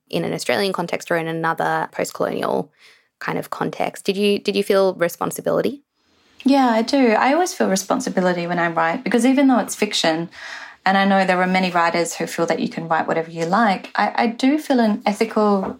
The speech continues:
Speaker 2: responsibility for a certain kind of accuracy in my representation of the past. And I think that's because so often I'm aware of s-, there's,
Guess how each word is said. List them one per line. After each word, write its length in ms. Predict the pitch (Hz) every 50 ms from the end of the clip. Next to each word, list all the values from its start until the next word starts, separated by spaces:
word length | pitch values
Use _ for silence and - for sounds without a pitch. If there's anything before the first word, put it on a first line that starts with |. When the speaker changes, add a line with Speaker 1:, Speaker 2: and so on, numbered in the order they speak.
| _ -
Speaker 2:
responsibility 1040 | - 202 202 - - 196 202 202 - 196 180 196 185 190 190 196 - 190 180 175
for 460 | 175 - - 185 175 170 170 170 170 - - - - - - - - -
a 40 | -
certain 220 | - - 202 202 196
kind 140 | - 190
of 80 | 180 175
accuracy 560 | - 180 180 - - 180 175 175 - - 175
in 120 | 165 165 165
my 300 | 165 165 165 165 165 - _ -
representation 600 | 156 - - - - 170 170 - 165 160 - -
of 80 | 165 -
the 60 | -
past. 440 | - - 170 165 165 165 - - -
And 80 | 226
I 40 | 214
think 240 | 214 - 269 285 269
that's 200 | 294 247 - -
because 280 | - 202 - 208 196 -
so 220 | - - 202 202
often 400 | 190 190 196 - 190 185 180 180 - - - - - - - - - - - - - - - - _ -
I'm 120 | 202 208 214
aware 440 | 202 185 180 190 185 196 202 196 196
of 140 | 190 180 185
s-, 260 | - - - - - -
there's, 300 | 196 196 190 - -